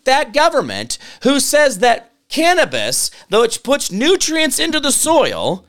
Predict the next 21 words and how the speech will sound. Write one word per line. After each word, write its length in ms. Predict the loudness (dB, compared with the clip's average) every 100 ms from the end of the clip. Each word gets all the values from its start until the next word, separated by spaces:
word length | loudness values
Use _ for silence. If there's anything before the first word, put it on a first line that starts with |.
| _ _ -20 -6
which 380 | 0 0 0 -2
actually 520 | -2 -2 -6 -8 -6
tells 400 | 0 2 2 0
your 100 | -4
cells 520 | -2 0 2 4 2
to 120 | -4
heal 320 | -4 -2 0 -2
itself, 480 | -2 -2 -2 -2 -8 -20 -10
the 100 | -8
T 440 | -4 -4 -2 -4
H 380 | -2 0 0 0
C 720 | -4 -2 -2 -4 -4 -8 -10 _ -14 -2
that 180 | 0 2
is 180 | -2 -2
in 460 | 0 0 0 -6 -6
cannabis, 840 | -4 0 2 0 0 -2 -2 -2 -6 _ _ _
when 180 | -4 0
it 240 | 2 2 0
is 360 | -2 -2 -8 -4
ingested 920 | -2 -2 0 0 0 -4 -6 -6 -12 _
through 640 | -12 -4 0 0 -2 -6